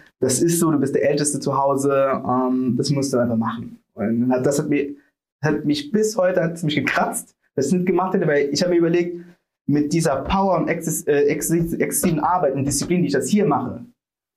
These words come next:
wenn ich das übertragen hätte auf den Fußball, wo hätte ich gestanden? Was wär, nur,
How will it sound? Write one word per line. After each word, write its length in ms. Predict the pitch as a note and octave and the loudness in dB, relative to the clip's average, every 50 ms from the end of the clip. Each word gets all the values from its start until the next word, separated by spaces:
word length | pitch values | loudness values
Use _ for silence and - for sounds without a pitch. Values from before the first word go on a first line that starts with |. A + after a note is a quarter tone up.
| _ _ - | _ _ -4
wenn 80 | C3 B2+ | -2 0
ich 40 | B2+ | 0
das 140 | - - - | 0 0 0
übertragen 400 | C#3+ C#3 C3 - D#3+ E3+ E3+ E3+ | 0 0 0 0 0 0 2 2
hätte 160 | E3 - C3 | 2 2 0
auf 100 | B2 - | -2 -2
den 140 | B2 B2+ B2+ | -4 -4 0
Fußball, 500 | G#3+ G#3+ G#3 A3 - A2 G2+ - - - _ _ _ _ _ _ _ _ _ _ - | 2 2 2 2 0 -2 -2 -4 -8 -12 _ _ _ _ _ _ _ _ _ _ -2
wo 100 | C#3 C#3 | 0 0
hätte 100 | C#3+ C#3 - | 0 0 -2
ich 60 | - | -4
gestanden? 500 | - - - C3+ A#2+ - - - - - _ _ _ _ _ _ _ _ - | -6 -2 -2 0 0 0 -4 -6 -12 -18 _ _ _ _ _ _ _ _ -4
Was 220 | - F#3 F3+ - | -2 -2 0 0
wär, 140 | F#3+ F#3+ F#3 | 0 2 4
nur, 180 | G3 B3 C#4+ | 4 4 2